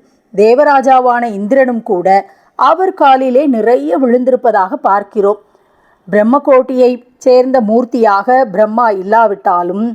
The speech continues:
அப்படிப்பட்ட மூர்த்திகளிடம் ஏனைய தேவதைகளை விட நெருங்கி பழகுபவர். அதனால் ஏனைய தேவர்கள் சுலபத்தில் தாங்களாக பிடிக்க முடியாத சிவன், விஷ்ணு, அம்பாள் முதலியவர்களிடம்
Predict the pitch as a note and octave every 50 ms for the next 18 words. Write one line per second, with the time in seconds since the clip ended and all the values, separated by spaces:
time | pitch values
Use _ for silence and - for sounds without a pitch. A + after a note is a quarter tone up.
0 | A3+ _ _ _ _ _ _ _ _ _ C#4 D4+ D4+ - F#4+ F#4+ F#4 - D#4+ C#4
1 | A#3 C#4+ B3+ A#3+ B3+ C#4 C4+ - C#4 A3+ C4 A#3+ A3+ G#3 A3 B3+ D#4 D#4+ B3+ A#3
2 | A#3 A#3+ C4+ D4 D#4+ D#4 D4 C4 G3 G#3 G#3+ A3+ A3+ B3+ B3 B3 A#3 G#3 A#3 A3
3 | G3+ G3 F#3+ F#3+ A#3 D4 D4 B3+ G#3+ G#3 A3+ A#3+ A#3+ A3+ A#3+ C4+ C4+ - A#3 G3+
4 | G3+ A3+ A3+ C4+ G#3 G#3+ G#3 G#3 A3+ A3+ - _ _ _ _ _ _ _ - A#3+
5 | C4 C4 C4 B3 A#3 A#3+ C4+ C#4 A#3 A3 A3+ A3+ A#3 B3 A#3 A3+ A3 F3+ G3+ G#3
6 | A3+ A3+ A#3+ G#3+ G#3+ A#3 C4 C4 - - A#3 G#3 A3 A3+ A#3 A#3 A#3 - C4 C4+
7 | C#4 - _ - A3+ F#3+ G3 G#3 G#3 A#3 A3+ A#3 A#3+ B3 D4 D#4+ D#4+ - C4 A#3
8 | B3+ A#3+ - C4+ B3+ B3+ B3 B3 B3 B3+ C4+ C4+ C#4+ C#4+ - C4+ A#3+ B3 B3+ C4+
9 | C4+ A#3 A#3 A3 - - - A#3+ B3 C4 B3 A3+ A3+ A#3 A#3 A#3+ C4 B3+ B3+ C4
10 | A#3+ A3+ A3+ G3 A3 A3 A3 G#3+ G3 G#3+ G3 - A3+ A3+ A#3 A#3 A#3+ G3